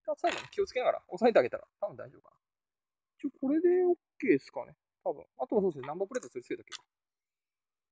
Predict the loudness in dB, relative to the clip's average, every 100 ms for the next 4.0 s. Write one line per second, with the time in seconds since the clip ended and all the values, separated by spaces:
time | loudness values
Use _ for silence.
0 | _ -8 -6 -6 -10 -12 -6 -4 -4 -8
1 | -20 -20 _ _ _ _ _ _ _ _
2 | _ _ _ _ _ _ _ _ _ _
3 | _ _ _ _ -2 0 0 -4 -16 -20